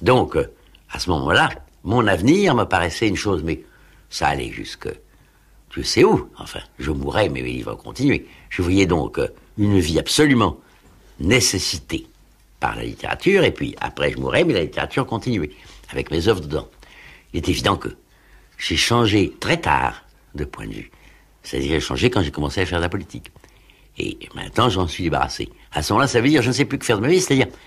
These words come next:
je peux en faire quelque chose en tant qu'une vie comme les autres. Mais je ne peux plus imaginer ces vies superbes qu'on donnait aux écrivains autrefois.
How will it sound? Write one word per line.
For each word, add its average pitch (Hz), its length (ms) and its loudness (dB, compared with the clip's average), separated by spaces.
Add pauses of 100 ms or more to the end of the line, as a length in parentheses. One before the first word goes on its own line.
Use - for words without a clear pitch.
(340)
je - 120 2
peux 160 140 2
en 185 60 6
faire 143 180 0
quelque 113 180 -6
chose 180 180 4
en 143 100 6
tant 156 160 2
qu'une 101 340 2
vie 107 140 -4
comme 90 160 -4
les 92 160 0
autres. 87 260 -4 (460)
Mais 113 80 6
je 120 120 6
ne 113 60 6
peux 107 180 4
plus 165 340 4 (240)
imaginer 85 500 2
ces 110 180 -2
vies 87 120 -4
superbes 135 460 0 (600)
qu'on 104 140 -2
donnait 92 260 4
aux 131 60 6
écrivains 76 360 -2
autrefois. 65 560 -6